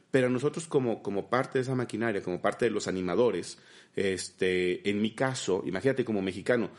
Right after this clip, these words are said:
ser el único mexicano animador, ¿no? O sea, que animó algunas escenas en la, en el corto,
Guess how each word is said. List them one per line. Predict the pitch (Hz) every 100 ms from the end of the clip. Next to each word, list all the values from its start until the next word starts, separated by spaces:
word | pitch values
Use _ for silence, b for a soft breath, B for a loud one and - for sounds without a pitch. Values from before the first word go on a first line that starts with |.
| B B
ser | - - 117 123 - -
el | 107 107
único | 131 156 156
mexicano | 131 113 95 117 123
animador, | 101 98 90 95 107 208 - b b b -
¿no? | 95 156 - - - - -
O |
sea, | - -
que |
animó | 87 87 98
algunas | 120 117 82
escenas | - 98 101 87
en | 85
la, | 80
en | 82
el | 80
corto, | 82 87 - 69 160